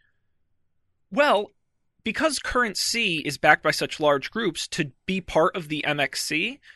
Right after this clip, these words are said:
you had to sign an exclusivity agreement with them that you wouldn't use any other payment service, including N F C. Despite the fact that Current C hasn't launched yet and won't until at minimum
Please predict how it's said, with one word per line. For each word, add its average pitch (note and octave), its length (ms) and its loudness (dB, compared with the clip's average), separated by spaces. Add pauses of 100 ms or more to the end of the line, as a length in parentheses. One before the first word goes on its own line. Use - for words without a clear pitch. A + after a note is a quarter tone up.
you F#3+ 100 2
had A#3 100 6
to G3 60 -4
sign G3 260 0
an E3+ 80 -2
exclusivity A3+ 800 0
agreement C#3 500 0
with C3 180 -2
them B2 320 -2
that F#3+ 160 8
you G#3 120 -2
wouldn't A3 360 -2
use A#3+ 440 -4
any A#3 300 -4
other A3 260 2
payment D4 520 0
service, B2+ 360 0
including E3 540 -4
N C3 160 0
F D3+ 140 -4
C. - 540 -4 (1200)
Despite E4 500 2
the C4+ 80 0
fact C#3+ 360 0
that A3+ 120 2
Current C4 300 -2
C C#4 400 -6
hasn't C#4 480 2
launched C4+ 520 0
yet B2+ 300 -2
and F3+ 180 -2
won't B3 280 2
until F#3+ 420 -2
at F#3+ 220 2
minimum E3+ 640 -2